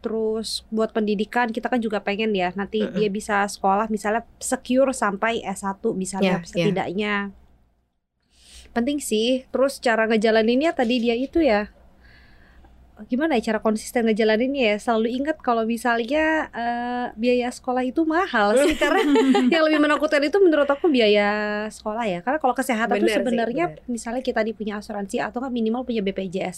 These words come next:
Speaker 2: Pentingnya ya itu, mungkin karena gue ngerasa bahwa mungkin gue bukan akan jadi orang tua yang di masa akhir nanti akan ninggalin harta berlimpah-limpah gitu. Jadi makanya semua yang disiapin dari sekarang tuh full untuk dibekalin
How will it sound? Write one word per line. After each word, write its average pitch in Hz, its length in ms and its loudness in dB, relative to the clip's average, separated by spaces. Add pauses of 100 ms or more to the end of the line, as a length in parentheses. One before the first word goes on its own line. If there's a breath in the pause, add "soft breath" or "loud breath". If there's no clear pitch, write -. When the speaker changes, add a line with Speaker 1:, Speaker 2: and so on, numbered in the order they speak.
Speaker 2:
Pentingnya 285 420 2
ya 277 60 4
itu, 294 260 2
mungkin 269 320 2
karena 262 380 2
gue 262 160 4
ngerasa 254 480 2
bahwa 202 560 6 (240)
mungkin 240 320 2
gue 269 160 4
bukan 196 320 2
akan 175 160 2
jadi 165 240 4
orang 165 240 2
tua 160 400 2
yang 180 320 0 (320 loud breath)
di 185 160 4
masa 180 240 2
akhir 175 320 2
nanti 175 240 2
akan 202 240 2
ninggalin 170 480 4
harta 170 320 2
berlimpah-limpah 170 760 2 (120)
gitu. 156 320 -4
Jadi 170 240 2
makanya 202 480 0 (400 soft breath)
semua 180 400 4
yang 170 80 4
disiapin 170 400 2
dari 160 160 2
sekarang 185 320 -2
tuh 302 160 0
full 285 240 2
untuk 254 400 2
dibekalin 196 800 2